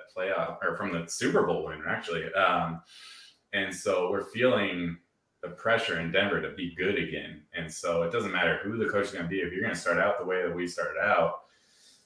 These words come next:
there's a lot of expectation. We're talking about people, people are, you know, putting us in the Super Bowl conversation, at least in the playoffs.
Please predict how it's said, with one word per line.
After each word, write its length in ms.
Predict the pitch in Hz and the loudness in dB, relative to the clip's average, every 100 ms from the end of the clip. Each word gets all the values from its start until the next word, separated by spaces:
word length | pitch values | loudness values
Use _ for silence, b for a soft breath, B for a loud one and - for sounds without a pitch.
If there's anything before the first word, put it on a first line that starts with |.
| - | 2
there's 200 | 117 127 | 4 8
a 80 | 113 | 8
lot 240 | 104 101 | 10 8
of 60 | 110 | 6
expectation. 680 | 107 110 104 110 110 95 | 6 4 6 6 4 2
We're 160 | 90 107 | 2 6
talking 220 | 117 101 | 6 6
about 260 | 92 90 90 | 4 2 2
people, 260 | 98 95 98 | -4 -4 -4
people 300 | - 294 104 | -2 4 4
are, 260 | 90 87 - | 4 0 -10
you 200 | 123 98 | -10 -8
know, 100 | - | -8
putting 180 | 117 113 | -2 -2
us 120 | 101 | -2
in 60 | 104 | -6
the 100 | 85 | -4
Super 280 | 147 151 151 | 0 4 4
Bowl 100 | 139 | 4
conversation, 540 | 147 135 139 131 131 | 2 2 0 0 0
at 140 | - | -2
least 220 | - 120 92 | -2 -6 -6
in 60 | |
the 60 | 85 | -8
playoffs. 520 | - 113 123 127 | 0 4 6 6